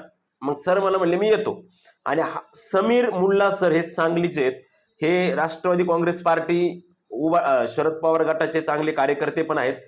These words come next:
आणि सामाजिक कार्यात भरपूर मोठं काम आहे त्यांचं, मोठ्या प्रमाणात. त्यांच्या मिसेस पण, I think, मला वाटतं महाराष्ट्र पोलीसमध्ये आहेत सांगलीला.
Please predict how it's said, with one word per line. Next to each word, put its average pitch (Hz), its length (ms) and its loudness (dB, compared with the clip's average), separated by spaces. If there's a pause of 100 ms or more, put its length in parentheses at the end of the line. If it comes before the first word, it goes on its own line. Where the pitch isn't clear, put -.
(220)
आणि 170 160 2
सामाजिक 214 640 0
कार्यात 196 280 4 (380)
भरपूर 175 320 2
मोठं 185 220 4
काम 131 200 2
आहे 120 100 2
त्यांचं, 120 260 0
मोठ्या 147 260 0
प्रमाणात. 127 360 0 (340)
त्यांच्या 143 240 0
मिसेस 151 340 0
पण, 147 120 -2
I 143 40 2
think, 143 160 0
मला 139 100 0
वाटतं 135 240 -2
महाराष्ट्र 135 320 -2
पोलीसमध्ये 127 440 0
आहेत 123 100 -2
सांगलीला. 113 380 0